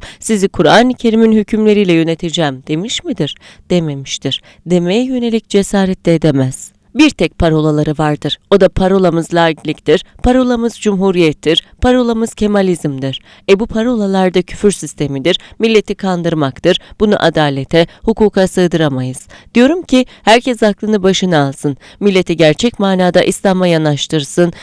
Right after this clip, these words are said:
ve İslam gerçekleriyle tanıştırsın. Bu görevde iktidarlara düşüyor.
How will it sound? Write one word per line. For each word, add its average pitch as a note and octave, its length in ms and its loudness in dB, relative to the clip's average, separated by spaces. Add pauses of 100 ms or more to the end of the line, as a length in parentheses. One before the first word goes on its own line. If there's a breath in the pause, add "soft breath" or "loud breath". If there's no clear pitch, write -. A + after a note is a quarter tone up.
(160 loud breath)
ve F3+ 160 2
İslam G3+ 440 0
gerçekleriyle F#3+ 720 0
tanıştırsın. D3 840 -4 (300 loud breath)
Bu A3 180 -2
görevde E3 520 2
iktidarlara G3 760 -4
düşüyor. C#3 460 -4